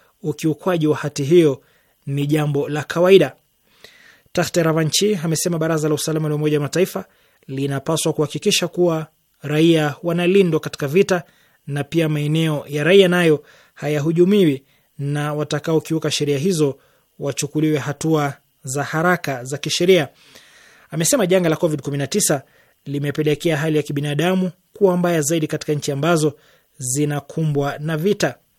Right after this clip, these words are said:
Mwanadiplomasia huyo mwandamizi amesema Jamhuri ya Kiislamu ya Iran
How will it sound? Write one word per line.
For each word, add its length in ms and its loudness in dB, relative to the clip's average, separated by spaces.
Mwanadiplomasia 680 2
huyo 460 8
mwandamizi 460 2
amesema 320 -2
Jamhuri 320 2
ya 40 2
Kiislamu 340 -4
ya 60 -6
Iran 400 2